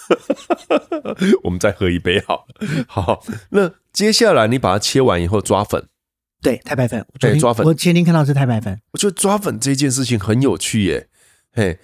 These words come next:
Speaker 1: 就像我们，呃，在谈，呃，炸东西这有干粉跟湿粉嘛。
Speaker 2: 啊。
Speaker 1: 那我在常常在想，抓-，做猪肝抓粉，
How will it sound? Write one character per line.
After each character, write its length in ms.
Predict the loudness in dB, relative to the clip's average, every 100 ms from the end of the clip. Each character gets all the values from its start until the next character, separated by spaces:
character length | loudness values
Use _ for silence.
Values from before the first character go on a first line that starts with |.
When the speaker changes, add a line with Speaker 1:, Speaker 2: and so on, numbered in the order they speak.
| _
Speaker 1:
就 140 | -2 2
像 240 | 2 0
我 140 | -2 0
们， 360 | 2 2 -2 -4
呃， 460 | 0 2 2 0 0
在 160 | -2 -2
谈， 580 | -2 -2 0 -2 -6 -10 _ _ -10
呃， 340 | -8 -8 -12 _ -4
炸 240 | 0 0
东 180 | 0 -2
西 180 | -2 -2
这 160 | 0
有 120 | 0 -2
干 280 | -2 -2
粉 200 | -4 -10 -8
跟 160 | -6
湿 340 | -4 -4 -2 -4
粉 200 | -4 -6
嘛。 120 | -8 -4
Speaker 2:
啊。 300 | -4 -4 -14 _ -2
Speaker 1:
那 80 |
我 80 | 0
在 120 | 0
常 260 | -2 -2 -2
常 80 | -2
在 100 | -2
想， 240 | -4 -8 _ _ _
抓-， 220 | -4 -4 -6 _ _ -8
做 160 | -6
猪 220 | -4 -6
肝 280 | -4 -4 -4 -8
抓 260 | -2 -2
粉， 280 | -2 -4 -6